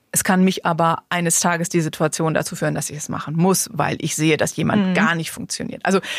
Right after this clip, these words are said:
Speaker 1: dieser Satz ist nicht jetzt hart oder hundert Prozent hart. Umgekehrt,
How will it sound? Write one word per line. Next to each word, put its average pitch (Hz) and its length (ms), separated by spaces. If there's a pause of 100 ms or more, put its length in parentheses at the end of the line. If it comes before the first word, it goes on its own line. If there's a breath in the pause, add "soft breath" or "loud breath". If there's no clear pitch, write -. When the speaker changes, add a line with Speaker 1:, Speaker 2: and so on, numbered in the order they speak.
(180 loud breath)
Speaker 1:
dieser 247 200
Satz 226 200
ist - 140
nicht 208 180
jetzt - 340 (800)
hart 143 480 (380 loud breath)
oder 156 300 (280)
hundert 196 320
Prozent - 400
hart. - 220 (440 loud breath)
Umgekehrt, 247 680